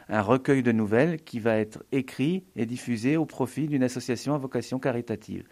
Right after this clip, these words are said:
Et j'ai avec moi onze personnes qui sont, euh, autant meneuses que moi, chacune dans leur, euh, domaine de compétences, euh, de sensibilité, ce qui fait qu'on a une énorme richesse humaine, avec des parcours bien évidemment professionnels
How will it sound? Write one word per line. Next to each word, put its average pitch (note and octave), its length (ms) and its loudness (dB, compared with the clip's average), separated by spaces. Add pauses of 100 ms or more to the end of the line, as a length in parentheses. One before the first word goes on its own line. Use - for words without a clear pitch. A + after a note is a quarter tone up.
Et A#2 140 2
j'ai A2+ 100 6
avec A#2 260 6
moi C#3+ 140 8
onze C#3 220 4
personnes D3+ 520 4
qui - 140 -8
sont, C#3+ 400 4
euh, A#2 100 8
autant C3 360 4
meneuses C#3 400 6
que B2 120 4
moi, C3 340 6 (200)
chacune D3+ 400 6
dans B2+ 160 6
leur, A2+ 300 4
euh, A2+ 160 6
domaine A#2 340 4
de G#2+ 100 2
compétences, A#2+ 720 2 (440)
euh, G#2+ 80 2
de A2+ 120 4
sensibilité, A#2 1040 4
ce - 140 -12
qui A#2+ 120 -6
fait C3+ 160 2
qu'on B2 160 2
a A#2+ 60 6
une A2 120 6
énorme D3 340 8
richesse C3 480 4
humaine, A#2+ 400 6 (380)
avec A2 380 2
des A2 200 2
parcours A2 420 -2
bien A2+ 180 0
évidemment A2 440 2
professionnels G#2+ 680 0